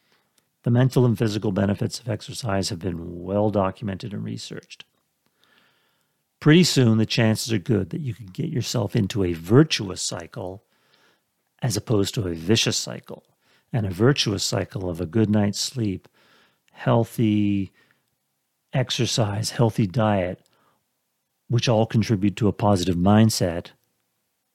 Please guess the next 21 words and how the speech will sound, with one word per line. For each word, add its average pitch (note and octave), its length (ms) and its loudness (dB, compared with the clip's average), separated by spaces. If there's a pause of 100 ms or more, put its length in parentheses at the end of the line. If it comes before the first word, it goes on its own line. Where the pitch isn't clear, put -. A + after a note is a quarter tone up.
(680)
None C#3+ 220 6
of - 20 8
this A2 160 2
can G#2+ 140 2
be G2+ 100 6
underestimated F2+ 800 0
in F2 100 -2
terms E2+ 340 -2
of E2 220 -6 (100)
personal G2 400 0
growth F2+ 340 -4
after F#2+ 260 -12
divorce. F2 520 -12 (560)
It's - 160 -2
all G#2+ 400 6 (760)
very A#2+ 340 6
positive. F2+ 520 0 (2000)
In A#2 260 8
conjunction G#2+ 480 4
with G2+ 120 4
that, A#2 280 2